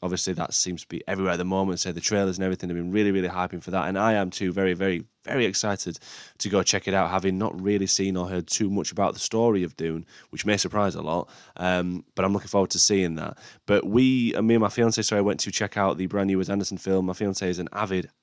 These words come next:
avid Wes Anderson fan, so this was, like, top of the priority <laughs> list, um, which is to be expected 'cause, you know, Fr-, Wes Anderson is a fantastic director. If there's one thing that Wes Anderson has got, it's, it's a stunning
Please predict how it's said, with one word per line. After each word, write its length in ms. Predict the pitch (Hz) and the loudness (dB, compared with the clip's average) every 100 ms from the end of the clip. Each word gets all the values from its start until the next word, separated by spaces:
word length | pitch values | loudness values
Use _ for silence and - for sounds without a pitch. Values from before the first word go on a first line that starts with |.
| - | -8
avid 440 | 143 123 90 80 - - - - - | -4 -4 -4 -8 -12 -20 -20 -20 -4
Wes 160 | 95 92 | 0 2
Anderson 360 | 95 90 92 | 2 2 -2
fan, 260 | 82 90 85 | -2 -2 -2
so 100 | 78 | -4
this 140 | 95 | -4
was, 100 | 98 | -2
like, 240 | 92 87 - | 0 0 0
top 280 | - 107 - | 0 -2 -2
of 100 | 85 | -8
the 80 | |
priority 480 | - 90 87 85 - | -6 -2 -2 -2 -6
<laughs> 80 | 80 | -8
list, 360 | 127 - - - - - - | -4 0 0 -2 -8 -16 -2
um, 360 | 90 87 87 - | 2 2 0 0
which 180 | 120 151 | 0 2
is 60 | |
to 80 | 175 | 2
be 80 | 170 | 0
expected 360 | 156 117 98 104 | 2 0 0 -4
'cause, 160 | 117 | -4
you 80 | 117 | -2
know, 140 | 120 | -2
Fr-, 140 | 92 - - | -2 -6 -10
Wes 440 | 98 - 113 131 | -14 -6 0 2
Anderson 280 | 113 104 101 | 2 0 -6
is 80 | 101 | -6
a 40 | |
fantastic 560 | 107 101 - 110 - 82 | -6 -6 -6 -4 -4 -4
director. 360 | 90 80 - | -4 -4 -8
If 60 | - | -6
there's 120 | 92 | 0
one 180 | 107 117 | 2 2
thing 380 | - 110 104 95 - - - - | 2 0 0 -2 -12 -20 -20 -2
that 280 | 98 95 - | 2 2 2
Wes 180 | 104 110 | 4 4
Anderson 600 | 104 90 95 92 90 - | 4 2 2 0 -2 -6
has 140 | 95 | -10
got, 300 | 82 92 85 | -4 -2 0
it's, 360 | - 80 - - | -2 -6 -4 -4
it's 180 | 82 - | -4 -4
a 60 | - | 0
stunning 480 | - - 113 101 | 2 4 6 4